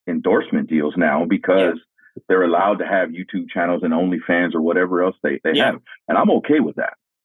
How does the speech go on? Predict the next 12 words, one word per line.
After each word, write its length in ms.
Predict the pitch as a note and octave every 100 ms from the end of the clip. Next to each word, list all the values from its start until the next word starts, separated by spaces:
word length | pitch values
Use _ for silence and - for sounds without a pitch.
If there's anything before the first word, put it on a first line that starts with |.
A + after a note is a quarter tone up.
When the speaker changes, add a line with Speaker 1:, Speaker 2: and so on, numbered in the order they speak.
| _ _
Speaker 1:
But, 160 | G2 G2+ F#2+
Speaker 2:
That's 120 | -
fine. 260 | C3+ F#2 -
Speaker 1:
uh, 60 | -
you 160 | A#2
know, 280 | G#2+ G2 - -
I've, 220 | G#2 C3 -
I've 140 | A#2
had 180 | C3+ C3
that 120 | B2+
argument 420 | A2+ A#2 G#2+ G2
with, 180 | F#2+ F#2